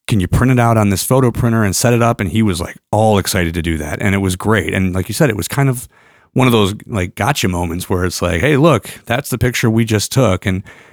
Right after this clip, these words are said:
everyone really enjoyed it. It was, it was unique. It's not something you would normally see. And, and that's okay. You don't have to do that. But it was,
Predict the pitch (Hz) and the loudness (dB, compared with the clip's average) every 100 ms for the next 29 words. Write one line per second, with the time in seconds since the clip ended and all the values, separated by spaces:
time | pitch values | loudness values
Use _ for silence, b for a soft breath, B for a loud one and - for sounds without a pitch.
0 | B 151 151 123 107 101 92 85 113 110 | B 2 4 4 4 4 2 2 2 4
1 | 107 101 101 92 92 - 98 87 95 92 | 4 2 0 -2 -2 -2 0 0 0 -2
2 | 85 - - 113 98 98 95 92 90 90 | -4 -6 -4 -2 0 -2 0 0 0 0
3 | 90 90 85 85 - - 80 104 95 117 | 0 -2 -2 -4 -4 -4 0 0 0 0
4 | 156 226 101 - 82 87 104 - 101 107 | 0 2 0 -2 -4 -2 -2 -2 -2 -2
5 | 90 80 80 78 92 95 95 95 | -2 -4 -4 -4 -4 -2 -2 -2